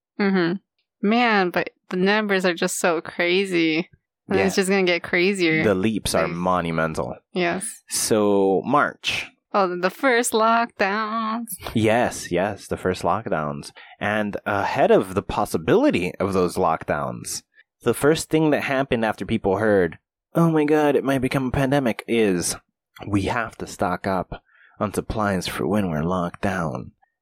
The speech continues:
Speaker 2: And everybody had the same idea. Fair enough. Stock up on what you have. Of course, there's greedy people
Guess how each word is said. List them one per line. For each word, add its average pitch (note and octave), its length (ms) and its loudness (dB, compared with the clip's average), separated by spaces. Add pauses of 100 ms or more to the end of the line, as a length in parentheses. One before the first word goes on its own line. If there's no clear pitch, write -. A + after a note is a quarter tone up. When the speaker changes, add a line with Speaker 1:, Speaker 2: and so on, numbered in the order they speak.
Speaker 2:
And F#2 220 -2 (100)
everybody E3 400 2
had D#3 220 -2
the A#2+ 80 -2
same C3 240 0
idea. A2 460 2 (160)
Fair G2+ 200 2
enough. A2 580 -2
Stock E2 340 -6
up E2+ 100 -4
on E2+ 80 0
what D2+ 120 -4
you E2 60 -4
have. B2 220 -2
Of G2 160 -8
course, G#2+ 200 -4
there's F#2+ 180 0
greedy E2+ 360 -2
people - 380 -4